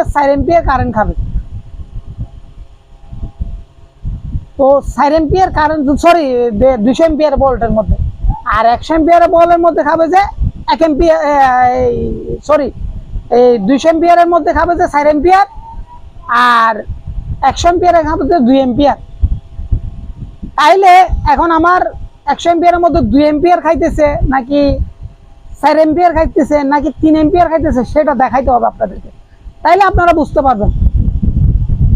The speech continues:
কি আমার এসি থেকে কারেন্ট কি ডিসিতে কম খাইতেছে নাকি বেশি খাইতেছে। আমি একশো ওয়াট একটা লোড দিব বাল্ব, তারপর দুইশো ওয়াট একটা লোড বাল্ব দিব।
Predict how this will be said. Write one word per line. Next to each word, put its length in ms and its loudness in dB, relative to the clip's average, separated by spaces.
কি 120 2
আমার 240 4
এসি 280 2
থেকে 240 0
কারেন্ট 400 -2
কি 80 2
ডিসিতে 440 2
কম 200 -2
খাইতেছে 480 0
নাকি 220 -2
বেশি 280 0
খাইতেছে। 380 -4
আমি 240 2
একশো 280 0
ওয়াট 200 6
একটা 220 2
লোড 220 0
দিব 140 2
বাল্ব, 240 4
তারপর 280 0
দুইশো 300 -2
ওয়াট 140 2
একটা 180 -4
লোড 200 2
বাল্ব 300 -2
দিব। 140 -8